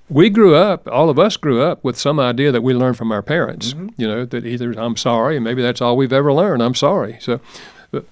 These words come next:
Speaker 1: what, what is your idea of what a sincere apology sounds like? And then discuss these five different ways, because these are ways we discovered with thousands of people that these five way-, five ways are very common.
Speaker 2: Yeah.
Speaker 1: So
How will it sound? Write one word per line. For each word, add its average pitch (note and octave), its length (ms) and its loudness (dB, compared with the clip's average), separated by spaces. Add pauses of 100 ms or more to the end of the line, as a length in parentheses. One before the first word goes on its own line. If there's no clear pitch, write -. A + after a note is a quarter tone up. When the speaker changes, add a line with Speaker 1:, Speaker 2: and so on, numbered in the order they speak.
(200)
Speaker 1:
what, D3 160 -4
what F#3+ 180 0
is A3+ 80 2
your G#3 120 2
idea D#3+ 300 0
of A#2 80 -4
what C3 100 -2
a A#2+ 40 0
sincere A#2 380 -2
apology A2 400 -4
sounds G2+ 380 -6
like? F#2 240 -10 (500)
And C3+ 100 2
then D#3+ 140 6
discuss G#3 460 0
these A#2 240 -2
five A#2 260 -2
different A2 300 -6
ways, G#2+ 280 -8
because B2 340 -2
these E3+ 200 2
are D#3 80 0
ways B2 260 2
we B2 120 0
discovered A#2+ 640 -4
with A2+ 160 -8
thousands A#2 460 -2
of G#2+ 100 -8
people D3 420 -4
that - 140 -14
these A#2+ 180 -6
five A#2 320 -2
way-, C3 140 -2
five A2 300 -2
ways C3+ 200 0
are A#2 60 -4
very G#2+ 200 0
common. D#3+ 440 -2 (260)
Speaker 2:
Yeah. E2+ 120 -10 (300)
Speaker 1:
So C3+ 280 2